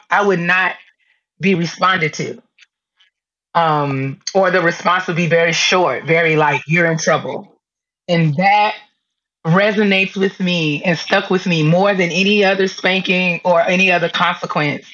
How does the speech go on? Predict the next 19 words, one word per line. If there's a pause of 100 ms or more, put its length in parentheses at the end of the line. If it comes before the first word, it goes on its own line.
(560)
And
sort
of
unpacking
that (220)
as
an
adult (120)
in
therapy
and
sort
of
in, (340)
in
my
other (160)
own
work,